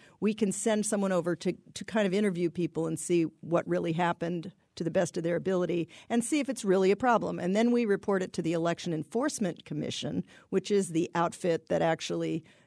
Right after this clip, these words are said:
deals with these problems. We do not do enforcement in our office. The Election Enforcement Commission does that.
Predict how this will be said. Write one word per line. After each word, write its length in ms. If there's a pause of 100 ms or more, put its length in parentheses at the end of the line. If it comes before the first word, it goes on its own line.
(120)
deals 340
with 180
these 160
problems. 540
We 200
do 160
not 240
do 140
enforcement 580
in 100
our 200
office. 420
The 180
Election 380
Enforcement 480
Commission 340
does 220
that. 200